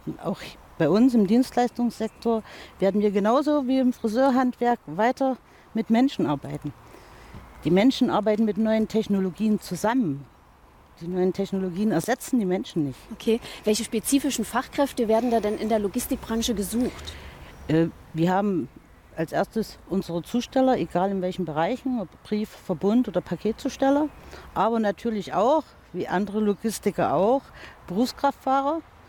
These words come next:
Speaker 1: Wir suchen Mechatroniker. Wir gehen an die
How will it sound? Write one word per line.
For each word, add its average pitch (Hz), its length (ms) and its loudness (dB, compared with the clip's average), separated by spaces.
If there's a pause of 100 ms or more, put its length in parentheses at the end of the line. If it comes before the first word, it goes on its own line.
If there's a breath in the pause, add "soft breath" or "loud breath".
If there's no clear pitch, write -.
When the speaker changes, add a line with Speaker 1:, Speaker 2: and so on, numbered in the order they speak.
(280 loud breath)
Speaker 1:
Wir 180 100 -4
suchen 202 260 -2
Mechatroniker. 240 880 2 (1400 loud breath)
Wir 185 100 0
gehen 214 240 2
an 185 220 2
die 175 260 0